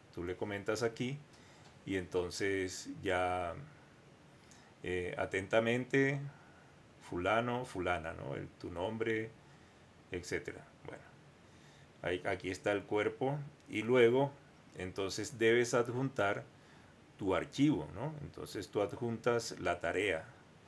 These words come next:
Yo, lógicamente, yo no tengo en este momento una,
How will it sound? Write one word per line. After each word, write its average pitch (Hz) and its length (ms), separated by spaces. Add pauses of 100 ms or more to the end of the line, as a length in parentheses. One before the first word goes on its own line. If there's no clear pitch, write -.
(380)
Yo, 107 200
lógicamente, 120 800
yo 123 120
no 127 140
tengo 120 260
en 120 60
este 123 180
momento 120 680
una, 117 720